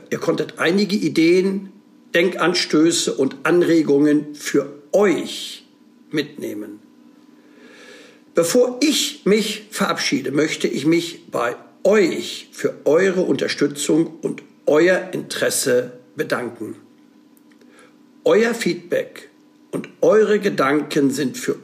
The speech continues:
uns von unschätzbarem Wert und ich freue mich immer über eure Kommentare und über eure Anregungen. Vergesst bitte nicht, den Podcast zu abonnieren, um keine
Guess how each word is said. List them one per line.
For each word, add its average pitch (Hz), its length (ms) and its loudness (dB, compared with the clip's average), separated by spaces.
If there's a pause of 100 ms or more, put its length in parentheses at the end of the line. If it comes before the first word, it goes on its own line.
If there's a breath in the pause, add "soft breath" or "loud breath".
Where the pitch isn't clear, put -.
uns - 640 0 (360)
von - 260 -10 (160)
unschätzbarem 135 1200 0
Wert 147 440 0 (520 loud breath)
und 147 180 2
ich 160 120 0
freue 208 420 2
mich - 440 -6
immer 196 560 2 (360 loud breath)
über 135 340 0
eure 175 640 2 (180)
Kommentare 131 920 -2 (160)
und - 280 -12
über - 340 -8 (140)
eure 147 560 0 (280)
Anregungen. - 580 -2 (280)
Vergesst 247 540 0
bitte 277 240 2
nicht, 208 420 2
den 151 200 -2
Podcast 170 680 0
zu 175 140 -2
abonnieren, 143 880 0 (500)
um 104 260 -10
keine 180 680 2